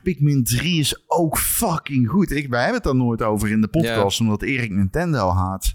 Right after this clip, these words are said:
Speaker 2: Ja, Erik.
Speaker 1: M-, ja, Erik. Ik, eh, echt, ik ga gewoon, ik, ik ga heel zijn persoonlijkheid
Speaker 2: <laughs>
Speaker 1: aanmeten in de tijd dat hij er niet bij is. Nee, nee, omdat, eh,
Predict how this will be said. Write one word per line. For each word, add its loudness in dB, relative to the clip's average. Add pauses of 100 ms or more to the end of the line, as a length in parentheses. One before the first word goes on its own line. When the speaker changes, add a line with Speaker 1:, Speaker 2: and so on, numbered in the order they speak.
Speaker 2:
Ja, -4 (100)
Erik. -6 (160)
Speaker 1:
M-, 0 (300)
ja, 0
Erik. -2 (400)
Ik, -4
eh, -2
echt, 0
ik -4
ga 0
gewoon, -2
ik, -8
ik -8
ga 0
heel 2
zijn 0
persoonlijkheid 0
Speaker 2:
<laughs> 2
Speaker 1:
aanmeten 2 (140)
in 2
de -6
tijd -2
dat -10
hij -2
er 2
niet 4
bij 0
is. -6
Nee, 0
nee, 0
omdat, 0
eh, -10